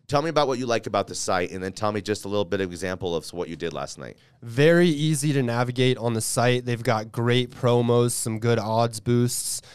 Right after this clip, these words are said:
Speaker 2: things like that. You can also, the same game parlays
Speaker 1: Yeah,
Speaker 2: are
Speaker 1: they're
Speaker 2: a
Speaker 1: great.
Speaker 2: phenomenal
Speaker 1: I love 'em.
Speaker 2: feature. Big fan of that. And then live in-game stuff
Speaker 1: Mm-hmm.
Speaker 2: is great. It's easy to find, so you can bet, like,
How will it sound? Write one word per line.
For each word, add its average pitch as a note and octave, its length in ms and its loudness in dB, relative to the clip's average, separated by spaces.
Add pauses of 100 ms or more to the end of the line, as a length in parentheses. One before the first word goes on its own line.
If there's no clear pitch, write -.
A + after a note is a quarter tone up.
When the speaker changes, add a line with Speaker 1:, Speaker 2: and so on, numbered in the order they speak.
(140)
Speaker 2:
things B2 240 0
like A#2 260 0
that. A#2 360 2
You B2 120 -2
can B2 120 0
also, A#2 480 2 (280)
the A2+ 80 -6
same C3 300 2
game B2 160 2
parlays B2 720 4
Speaker 1:
Yeah, G2 140 2
Speaker 2:
are A2+ 280 2
Speaker 1:
they're F2+ 100 -2
Speaker 2:
a - 20 -12
Speaker 1:
great. - 120 0
Speaker 2:
phenomenal A#2 460 2
Speaker 1:
I G#2+ 40 0
love F#2 180 2
'em. A#2 60 0
Speaker 2:
feature. A#2+ 340 0 (220)
Big B2+ 180 0
fan A#2+ 300 0
of A2+ 80 -2
that. A2+ 340 0 (220)
And B2+ 120 2
then C3+ 240 6
live B2 420 2
in-game B2 520 2
stuff C3 640 0
Speaker 1:
Mm-hmm. D#2+ 280 -12
Speaker 2:
is A2 180 -6
great. A#2+ 440 0
It's A#2 140 -8
easy B2 280 0
to A#2+ 60 0
find, B2 480 2
so B2 140 -4
you A2+ 160 -2
can A2 200 -6
bet, A#2 260 0
like, A2 260 -6